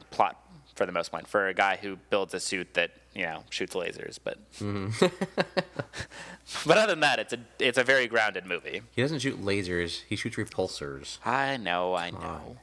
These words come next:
Speaker 2: So, um, you mentioned Mister Blue. So we see him corresponding to some guy. Um, he refers, Bruce refers to himself as Mister Green,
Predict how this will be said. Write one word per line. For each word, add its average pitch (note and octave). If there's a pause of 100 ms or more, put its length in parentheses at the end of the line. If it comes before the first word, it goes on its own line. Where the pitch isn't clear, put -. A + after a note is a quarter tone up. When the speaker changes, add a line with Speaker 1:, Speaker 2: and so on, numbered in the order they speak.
(1500)
Speaker 2:
So, B2 (360)
um, B2 (120)
you C3+
mentioned D#3+
Mister A#2+
Blue. G2+
So G#2 (100)
we A2+
see C3+
him G#2+
corresponding G2+
to F#2
some F#2+
guy. F2 (440)
Um, G2
he A#2
refers, G#2 (460)
Bruce A#2+
refers A2
to G#2
himself F#2+
as F2
Mister F2+
Green, F2+